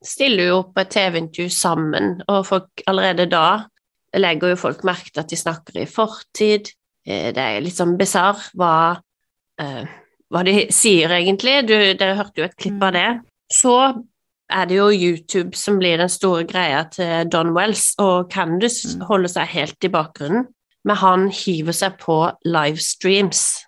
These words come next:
Speaker 1: Og da er det liksom,
Speaker 2: Mm.
Speaker 1: ikke sant, rett inn i stua. I begynnelsen så begynner han bare å fortelle sam-, det går på repeat. Det er
Speaker 2: Mm.
Speaker 1: mye kirkesta-, eh, greier, mye i
Speaker 2: Mhm.
Speaker 1: bibelvers og sånn. Eh, men
Speaker 2: Mm.
Speaker 1: innimellom bibelverser så er det,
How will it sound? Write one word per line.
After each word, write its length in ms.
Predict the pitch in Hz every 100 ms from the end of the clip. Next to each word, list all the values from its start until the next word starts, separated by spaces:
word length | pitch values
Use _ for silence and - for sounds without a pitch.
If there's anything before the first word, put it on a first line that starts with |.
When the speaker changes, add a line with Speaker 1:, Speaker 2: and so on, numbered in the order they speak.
| _ _ _ _ _ -
Speaker 1:
Og 80 | 202
da 140 | 208
er 40 | 170
det 40 | 180
liksom, 200 | 185 175
Speaker 2:
Mm. 180 | 170 156
Speaker 1:
ikke 120 | 185 180
sant, 220 | 170 165 170
rett 240 | 160 -
inn 140 | 160
i 40 | 165
stua. 360 | 160 190 127 156 -
I 60 | -
begynnelsen 420 | 208 190 202 226
så 140 | 240 254
begynner 220 | 208 107
han 120 | 170
bare 240 | 180 160 160
å 60 |
fortelle 600 | 196 - 165 156 165 175 175 _ _
sam-, 360 | - - 185 170
det 120 | 196 220
går 180 | 175
på 80 | 175
repeat. 500 | 190 185 196 196 - - _ _ _ _ -
Det 120 | 208
er 40 |
Speaker 2:
Mm. 80 | 220
Speaker 1:
mye 240 | 240 170 214
kirkesta-, 720 | 196 - - 143 - 220 220
eh, 280 | 196 185 180
greier, 380 | 170 175 214 196 - _ -
mye 460 | 220 190 196 190 170
i 40 |
Speaker 2:
Mhm. 80 | 175
Speaker 1:
bibelvers 680 | 180 165 180 185 208 - 220
og 320 | 208 190 190
sånn. 240 | 262 285 - _ _ -
Eh, 220 | 196 185
men 160 | 196 214
Speaker 2:
Mm. 20 | 208
Speaker 1:
innimellom 400 | 214 190 170 190
bibelverser 560 | 180 170 175 170 - 220
så 300 | 240 170 139
er 20 |
det, 280 | 165 170